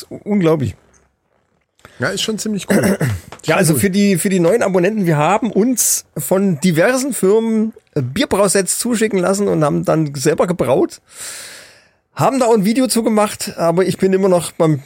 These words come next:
Speaker 1: äh, ich bin nicht weitergekommen mit dem Schnitt. Ich hatte, ja, ist irgendwie
Speaker 2: Viele andere Sachen zu tun. Wir sind
Speaker 1: irgendwie,
Speaker 2: ja
Speaker 1: ja.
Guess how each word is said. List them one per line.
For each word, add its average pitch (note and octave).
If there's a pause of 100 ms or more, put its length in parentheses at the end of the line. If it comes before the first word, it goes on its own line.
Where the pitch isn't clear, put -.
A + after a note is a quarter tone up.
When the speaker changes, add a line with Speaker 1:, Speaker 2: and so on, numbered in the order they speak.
(160)
Speaker 1:
äh, C#3+ (180)
ich -
bin F3
nicht D#3
weitergekommen D3+
mit C#3+
dem C3
Schnitt. -
Ich C3+
hatte, C3+
ja, C3+
ist -
irgendwie B2
Speaker 2:
Viele F3+
andere E3
Sachen C3
zu C3
tun. G3
Wir C#3
sind B2+
Speaker 1:
irgendwie, -
Speaker 2:
ja D#3+
Speaker 1:
ja. -